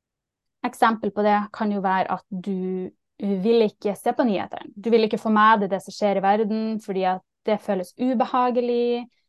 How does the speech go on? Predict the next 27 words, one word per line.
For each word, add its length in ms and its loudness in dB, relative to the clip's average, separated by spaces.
Eh, 380 -2
du 200 -2
vil 200 4
ikke 320 -4
se 220 4
på 80 -2
reklame 640 0
om 120 -6
Redd 220 -6
Barna, 400 0
fordi 160 -2
at 60 -4
det 100 -10
skaper 460 2
en 240 -2
ubehagelig 640 0
følelse 460 -4
i 20 -10
kroppen 420 -6
din 220 0
som 160 -4
du 100 -8
ikke 220 -2
vil 80 -8
ta 160 -4
del 380 2
i. 80 4